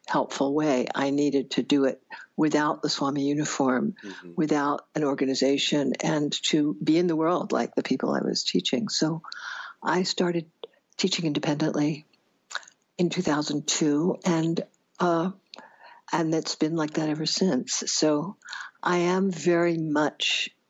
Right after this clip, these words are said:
Speaker 1: you know, to this day, a student of my teacher.
Speaker 2: Mm-hmm.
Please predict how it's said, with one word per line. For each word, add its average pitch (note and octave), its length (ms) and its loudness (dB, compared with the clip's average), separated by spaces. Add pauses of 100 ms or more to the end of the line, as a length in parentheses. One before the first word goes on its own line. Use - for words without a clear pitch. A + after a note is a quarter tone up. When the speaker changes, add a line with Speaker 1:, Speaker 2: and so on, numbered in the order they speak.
(200)
Speaker 1:
you D#3+ 100 2
know, D3 120 2
to - 160 -6
this D3 220 0
day, C#3+ 540 2 (100)
a C3 300 0 (420)
student D#3 460 0
of C3+ 120 -4
my C3 240 2
teacher. A2 680 0 (200)
Speaker 2:
Mm-hmm. F#2 280 -14